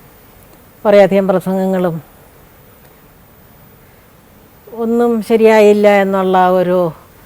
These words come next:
നിറഞ്ഞ ഒരു വിഷാദവും മാത്രം. അദ്വൈതിയായിരുന്നു, ചട്ടമ്പി സ്വാമിയുടെയും നാരായണ ഗുരുസ്വാമിയുടെയും ഒക്കെ ശിഷ്യനായിരുന്നു. വിവേകാനന്ദ സ്വാമിയായിരുന്നു അച്ഛൻ്റെ പൂജാവിഗ്രഹം.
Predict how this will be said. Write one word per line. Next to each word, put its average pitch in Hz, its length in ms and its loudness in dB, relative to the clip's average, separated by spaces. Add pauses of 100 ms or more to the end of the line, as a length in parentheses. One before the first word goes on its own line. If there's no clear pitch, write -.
(360)
നിറഞ്ഞ 190 280 -2
ഒരു 180 140 -2
വിഷാദവും 180 680 -2
മാത്രം. 170 340 -12 (1160)
അദ്വൈതിയായിരുന്നു, 185 800 2
ചട്ടമ്പി 170 360 -4
സ്വാമിയുടെയും 175 520 -6
നാരായണ 175 300 -4
ഗുരുസ്വാമിയുടെയും 170 640 -6
ഒക്കെ 165 120 -4
ശിഷ്യനായിരുന്നു. 160 760 -8 (920)
വിവേകാനന്ദ 196 520 4 (120)
സ്വാമിയായിരുന്നു 196 680 0
അച്ഛൻ്റെ 180 640 -4
പൂജാവിഗ്രഹം. 180 760 0